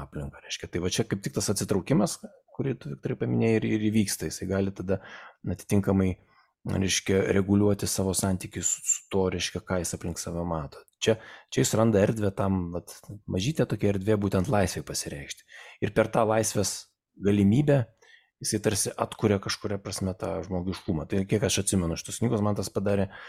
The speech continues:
tokį įspūdį, nes nuo ko, vat, filosofinis klausimas čia iškyla toks. Ar aplinka, vat, yra reikalinga tam, kad žmogus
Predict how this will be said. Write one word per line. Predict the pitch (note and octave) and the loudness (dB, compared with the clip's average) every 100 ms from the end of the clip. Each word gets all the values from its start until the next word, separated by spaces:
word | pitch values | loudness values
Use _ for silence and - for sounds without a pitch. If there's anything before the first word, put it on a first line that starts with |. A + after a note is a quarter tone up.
| - - | -8 -6
tokį | G#2 B2 | -2 -2
įspūdį, | - G#2 F#2+ | 0 2 6
nes | F#2+ - - - - _ _ _ | 4 2 -10 -20 -20 _ _ _
nuo | - A2 | 2 4
ko, | D#3+ - _ | 4 2 _
vat, | - - - - | -8 -8 -14 -2
filosofinis | B2+ A#2 F#3 F#3 C#3+ | 2 4 6 6 4
klausimas | D3+ C#3 D3+ B2 | 4 4 2 0
čia | - | 0
iškyla | B2 - A#2+ - | -2 0 0 2
toks. | A2 - - - - - - - | 0 -2 -16 -20 -20 -20 -6 2
Ar | C3 B2+ - _ | 2 2 -6 _
aplinka, | - - A#2 A#2 - E3+ G#3 | -4 2 4 4 4 4 6
vat, | E3+ - - - | 4 0 -12 -6
yra | - A2 A2+ G#2 G#2 | 0 2 2 2 0
reikalinga | G#2 G2+ G#2 G#2+ A#2+ A2 F#2 - | 0 2 2 2 6 6 6 2
tam, | G2 F#2 | 2 2
kad | E2 E2 | 0 -2
žmogus | F2+ E2+ C3+ | -2 -2 -4